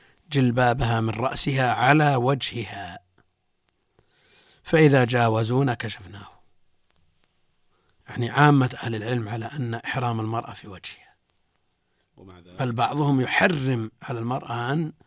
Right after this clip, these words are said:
Speaker 1: تغطي وجهها وهي محرمة، فلا يترك مثل هذا الواجب ويرتكب هذا المحظور إلا لأمر أوجب منه. "فإذا حاذوا بنا أسدلت إحدانا جلبابها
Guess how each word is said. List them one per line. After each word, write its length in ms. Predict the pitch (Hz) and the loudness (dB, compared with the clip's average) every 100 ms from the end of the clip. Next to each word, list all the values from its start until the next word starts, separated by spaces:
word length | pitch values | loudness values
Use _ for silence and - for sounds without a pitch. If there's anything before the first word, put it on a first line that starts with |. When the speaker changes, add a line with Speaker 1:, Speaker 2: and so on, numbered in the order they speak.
| _ _ _ | _ _ _
Speaker 1:
تغطي 400 | - 127 117 120 | -6 -4 -4 -6
وجهها 360 | 110 120 113 110 | -6 -6 -6 -6
وهي 200 | 107 104 | -6 -6
محرمة، 420 | 107 - 107 92 - _ _ _ _ _ _ _ _ | -8 -10 -12 -16 -20 _ _ _ _ _ _ _ _
فلا 300 | - 127 120 | -8 -4 0
يترك 760 | 120 160 165 135 110 - - - _ _ _ _ _ - | 4 6 4 0 -4 -6 -18 -18 _ _ _ _ _ -6
مثل 240 | 120 113 | -2 -2
هذا 480 | 110 123 113 110 113 | 0 0 0 -4 -4
الواجب 540 | 120 117 123 120 143 151 | -2 2 0 -2 -4 -4
ويرتكب 540 | 120 127 139 113 110 | -4 -4 -6 -8 -6
هذا 220 | 123 135 | -4 -4
المحظور 640 | 110 113 - 139 165 190 - _ - _ 143 | -6 -8 -8 -2 0 0 -4 _ -20 _ -2
إلا 320 | 135 120 113 | 0 0 -2
لأمر 480 | 117 135 131 120 120 | -2 2 2 2 0
أوجب 400 | 170 202 160 131 | 2 4 4 2
منه. 400 | 123 120 - - - - - - - - - - - - - - - | -2 -4 -6 -14 -18 -18 -18 -20 -20 -20 -20 -18 -18 -20 -20 -20 -6
"فإذا 400 | 139 135 127 110 | 0 2 4 4
حاذوا 420 | 156 160 147 139 | 6 8 8 8
بنا 380 | 165 170 165 220 | 8 6 8 6
أسدلت 420 | - 143 120 113 | 6 -2 -4 -6
إحدانا 380 | - 139 127 120 | -4 0 0 -2
جلبابها 720 | 123 117 120 117 123 156 | -4 -2 -2 -2 0 0